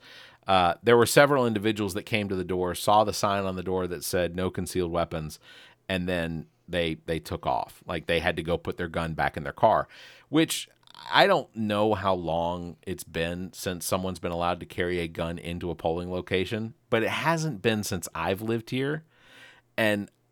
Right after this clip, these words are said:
the idea of walking into a polling location with a firearm seems unnecessary. And, and, and so that, this, so this is another story. Uh,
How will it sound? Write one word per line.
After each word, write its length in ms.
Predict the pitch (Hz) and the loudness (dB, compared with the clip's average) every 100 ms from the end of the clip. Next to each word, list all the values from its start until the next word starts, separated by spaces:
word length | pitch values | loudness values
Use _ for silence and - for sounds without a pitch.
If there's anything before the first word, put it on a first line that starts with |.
| _ | _
the 240 | - 110 139 | -2 2 6
idea 580 | 139 156 117 123 127 117 | 6 4 0 -2 0 0
of 260 | - 95 | -2 -6
walking 500 | 87 98 110 - 104 | -2 0 0 -2 -8
into 600 | - 98 98 92 - 101 | -8 -8 -6 -8 -6 -4
a 60 | 90 | -4
polling 500 | 82 - 101 98 92 | -4 -2 -2 -2 -4
location 600 | 85 80 87 80 - 82 | -6 -6 -6 -6 -6 -10
with 120 | 80 | -8
a 60 | 78 | -8
firearm 680 | - 85 87 85 76 73 71 _ - - _ _ _ _ _ - | -2 0 0 0 -2 -4 -12 _ -20 -20 _ _ _ _ _ -10
seems 380 | - 143 147 123 - | -2 0 0 -2 -2
unnecessary. 800 | 110 98 92 87 78 76 64 67 | -2 0 -2 -2 -6 -4 -4 -2
And, 140 | 101 | -2
and, 240 | 92 107 104 | 0 -2 -2
and 160 | 107 | -2
so 120 | 117 101 | 0 2
that, 240 | 104 104 | 2 2
this, 180 | 117 120 - 85 | -2 -2 -6 -6
so 140 | - | -4
this 200 | 98 107 | -2 -2
is 120 | 107 | -4
another 260 | 95 98 85 | -2 0 0
story. 340 | - 78 58 - - - - _ - | -2 -8 -8 -12 -20 -20 -20 _ -2
Uh, 260 | 90 78 | 0 2